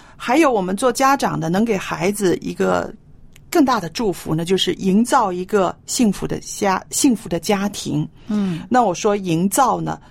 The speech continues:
Speaker 1: 那我想这是因为营造是刻意的，你要去做的，它不是自然而产生的，
Speaker 2: 嗯。
Speaker 1: 对不对？
Speaker 2: 嗯，对。
Speaker 1: 啊，需要有意识的。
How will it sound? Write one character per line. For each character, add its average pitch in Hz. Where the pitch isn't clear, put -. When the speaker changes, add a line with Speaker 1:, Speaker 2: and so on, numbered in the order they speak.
Speaker 1:
那 185
我 165
想 -
这 190
是 175
因 196
为 156
营 190
造 226
是 196
刻 269
意 202
的， 156
你 151
要 156
去 180
做 196
的， -
它 233
不 247
是 233
自 277
然 175
而 190
产 190
生 190
的， 185
Speaker 2:
嗯。 -
Speaker 1:
对 196
不 180
对？ 185
Speaker 2:
嗯， 214
对。 196
Speaker 1:
啊， 208
需 262
要 254
有 170
意 220
识 -
的。 147